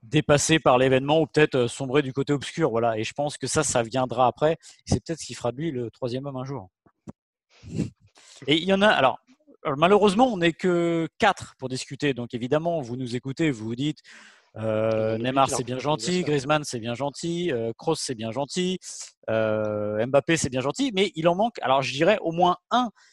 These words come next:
Speaker 1: qui symbolise un peu la saison qui vient de se terminer,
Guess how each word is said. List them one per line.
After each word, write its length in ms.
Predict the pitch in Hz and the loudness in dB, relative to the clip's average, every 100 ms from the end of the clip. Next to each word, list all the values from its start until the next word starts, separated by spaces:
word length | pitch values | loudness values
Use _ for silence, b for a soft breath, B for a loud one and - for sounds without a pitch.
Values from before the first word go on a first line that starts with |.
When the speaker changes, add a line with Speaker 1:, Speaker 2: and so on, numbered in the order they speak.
| _ - | _ -10
Speaker 1:
qui 100 | 139 | -2
symbolise 480 | 175 165 170 196 156 | 2 4 2 2 0
un 100 | 135 | 0
peu 160 | 165 | 0
la 180 | 160 120 | 2 2
saison 320 | - 143 160 | 2 0 -2
qui 140 | 156 127 | -6 -6
vient 80 | |
de 60 | 127 | -6
se 100 | 127 | -6
terminer, 520 | 123 123 127 147 208 | -4 -2 -2 0 0